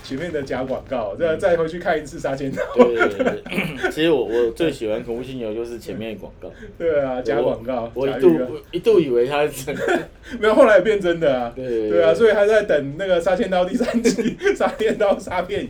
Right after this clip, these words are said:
Speaker 1: 宙，<laughs> 到底要不要上？
Speaker 2: 对，我个人，我个人其实，
Speaker 1: 嗯。
Speaker 2: 其实最喜欢是杀千刀。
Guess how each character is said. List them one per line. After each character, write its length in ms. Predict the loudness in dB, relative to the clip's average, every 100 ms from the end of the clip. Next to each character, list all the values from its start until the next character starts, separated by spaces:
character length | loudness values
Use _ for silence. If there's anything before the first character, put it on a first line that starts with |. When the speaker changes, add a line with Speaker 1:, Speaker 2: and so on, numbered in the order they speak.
| -10
Speaker 1:
宙， 220 | -8 -8 -8 -4 -4 -2 -4 -4 -14
<laughs> 640 | -12 -6 -6 -6 -10 0
到 100 | 0 2
底 140 | -4
要 160 | 2 2
不 120 | 4
要 200 | 2 2
上？ 240 | -2 -6 -6 -10 -14 -20 -20 -20 -4 -4 -4 -10 -20 -20 -20 -8 -4 -4 -6
Speaker 2:
对， 200 | -6 -6
我 120 | -8
个 180 | -2 0
人， 200 | 0 -2
我 120 | -8 -2
个 160 | 2
人 140 | 2 -2
其 240 | -10 -10
实， 60 | -14
Speaker 1:
嗯。 40 |
Speaker 2:
其 180 | -10 -8
实 80 | -8
最 200 | -4 -4
喜 160 | -4 -10
欢 140 | -10
是 60 | -12
杀 200 | -12 -14
千 120 | -14
刀。 80 | -16